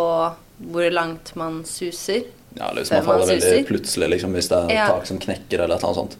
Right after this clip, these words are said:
Speaker 1: Ja.
Speaker 2: Men, eh, hvis man er på støteren og vet at nå kommer jeg sannsynligvis til å falle,
Speaker 1: Ja.
Speaker 2: og så faller man, så føler jeg ikke det er så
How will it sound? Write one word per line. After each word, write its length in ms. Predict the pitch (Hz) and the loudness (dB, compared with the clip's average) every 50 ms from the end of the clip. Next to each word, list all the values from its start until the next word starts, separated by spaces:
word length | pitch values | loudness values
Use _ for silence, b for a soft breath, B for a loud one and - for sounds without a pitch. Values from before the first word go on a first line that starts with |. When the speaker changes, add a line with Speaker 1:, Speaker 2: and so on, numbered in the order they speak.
| - - | -14 -6
Speaker 1:
Ja. 200 | - 214 208 202 196 - - - - - - - - - - - - - - - - | -4 -2 -2 -2 -2 -6 -12 -20 -20 -20 -20 -20 -20 -20 -20 -20 -20 -20 -20 -12 -6
Speaker 2:
Men, 240 | - 90 87 87 87 | -4 -2 0 0 0
eh, 140 | 85 87 78 | 0 0 2
hvis 160 | 85 87 - | 2 0 0
man 220 | 92 90 87 90 87 85 80 80 - - - - - - - - - - - - | 0 0 -2 0 -2 -2 -4 -4 -8 -12 -18 -20 -20 -20 -20 -20 -20 -20 -8 -2
er 120 | - 92 | -2 0
på 100 | - - | 0 -2
støteren 480 | - - 95 92 87 - - 90 90 87 | 0 2 2 2 2 2 2 2 2 0
og 80 | 87 87 | 0 2
vet 320 | 85 85 87 - - - | 2 2 2 0 2 2
at 320 | 82 85 - - - - - - - - - - - - - - - - | 2 2 0 -2 -8 -12 -12 -14 -18 -20 -20 -20 -20 -20 -20 -12 -4 -2
nå 140 | 101 92 - | -2 0 0
kommer 160 | 101 95 90 | 0 2 2
jeg 80 | 85 - | 0 0
sannsynligvis 420 | - 90 - 87 92 92 85 82 | 0 0 0 0 2 2 0 2
til 120 | - - | 0 0
å 20 | - | 2
falle, 240 | 95 92 92 - - - - - - | 4 2 2 2 0 -4 -12 -16 -12
Speaker 1:
Ja. 80 | - - | -8 -4
Speaker 2:
og 80 | 107 101 | -2 0
så 100 | 104 98 | 2 4
faller 200 | 98 95 90 90 | 4 4 4 4
man, 160 | 90 98 104 | 0 -2 -2
så 260 | 104 - 117 117 - | 0 2 2 2 2
føler 160 | - - - | 2 2 2
jeg 80 | - - | 0 0
ikke 80 | - | 0
det 100 | 82 - - - | 0 0 0 0
er 80 | - | -2
så 240 | - - 82 - - | -2 -2 0 -2 -4